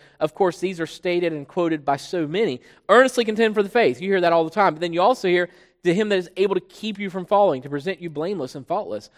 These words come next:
And, and so these are two obviously significant truths. And there are many more statements of tremendous significance within the body of this letter. However, these are two cer-, certainly stand out within this,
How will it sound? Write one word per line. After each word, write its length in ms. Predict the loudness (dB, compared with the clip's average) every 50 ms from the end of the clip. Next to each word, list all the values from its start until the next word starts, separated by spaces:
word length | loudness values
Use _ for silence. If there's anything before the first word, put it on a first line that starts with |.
| _ _ _ -4
And, 140 | -4 -2 0
and 160 | 0 -2 -2 0
so 100 | -4 -2
these 220 | -2 -2 -4 -2
are 100 | -2 -2
two 460 | -2 -6 -8 -6 -6 -6 -6 -8 -10 _ _ _ -2
obviously 400 | 0 0 0 0 -4 -8 -10 -12
significant 560 | -12 -12 -10 -6 -4 -4 -4 -6 -10 -12 -8
truths. 400 | -2 2 2 2 2 0 -6 _ -20 -20 _ -4
And 140 | 0 4 4
there 80 | 4
are 60 | 4
many 240 | 4 2 0 0 0
more 240 | 2 6 6 6 6
statements 440 | 6 6 4 4 4 4 -4 -4 -4
of 120 | -6 -8
tremendous 420 | -6 -8 -6 -4 -2 -2 -2 -4 -4
significance 720 | -6 -8 -2 2 0 2 2 0 -4 -2 -4 -4 -8 -16 _ _ _ _ -4
within 240 | -2 0 0 0 -4
the 80 | -2
body 300 | 2 2 4 4 4 2
of 100 | 0 -2
this 220 | -2 -8 -6 -2 -2
letter. 200 | -2 0 0 0
However, 220 | 0 0 0 0
these 240 | -4 -4 -6 -6 -8
are 80 | -10
two 280 | -12 _ _ -10 -10 -10
cer-, 200 | -8 -10 -14 -14 _
certainly 400 | _ -8 -8 -8 -8 -8 -14 -16
stand 380 | -16 -14 -14 -12 -12 -12 -14 -16 -18
out 440 | -16 -14 -14 -14 -14 -16 _ _ _ _ _ _ _ _ _ _ _ _ _ _ _
within 200 | -14 -14 -12 -12
this, 140 | -14 -16 -16